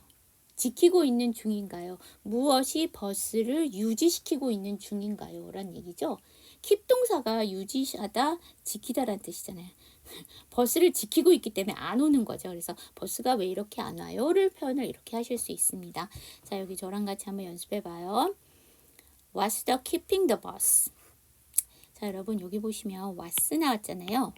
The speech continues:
what's-가 뭐예요? What is-의 줄임말. 그래서 티에스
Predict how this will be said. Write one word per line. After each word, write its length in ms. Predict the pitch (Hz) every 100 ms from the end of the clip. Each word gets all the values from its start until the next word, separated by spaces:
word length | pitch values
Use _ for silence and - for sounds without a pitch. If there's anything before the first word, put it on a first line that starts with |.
| -
what's-가 480 | 170 - - - 233
뭐예요? 580 | 175 180 175 190 262 - _ _ - - _ _ - - - - - -
What 220 | 185 180
is-의 600 | 185 - 190 214 254 294 - _ - - - -
줄임말. 500 | - - 180 170 - - - - _ _ - - _ _ - - - _ _ _ - - - - - - -
그래서 340 | - 220 214 247
티에스 560 | - 440 415 440 -